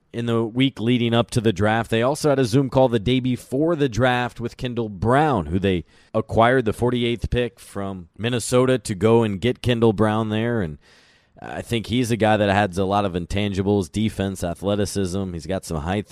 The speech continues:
to him. He can play the three and four spot. You got Andrew Nembhard, who was drafted ahead of him, though,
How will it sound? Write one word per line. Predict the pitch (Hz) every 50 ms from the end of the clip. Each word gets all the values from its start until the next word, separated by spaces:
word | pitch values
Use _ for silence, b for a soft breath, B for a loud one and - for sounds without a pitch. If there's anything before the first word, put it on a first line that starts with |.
| - -
to | - 101 98 98
him. | 98 92
He | 92 104
can | 107 - 107 92
play | - 95 104 101
the | 87 90
three | 78 - 101 104 104 101
and | 98 92 -
four | - 104 101 98 95
spot. | - - - 95 95 92 87 82 b b b b b b b b
You | b 85
got | 92 95 90
Andrew | 90 92 92 87 92 92
Nembhard, | 101 127 156 156 117 113 113 113 117
who | 104 110
was | 113 104 92
drafted | 107 107 104 104 - 110 98
ahead | 95 95 101 110
of | 101 85
him, | 92 113 123 113 101
though, | 95 92 90 90 85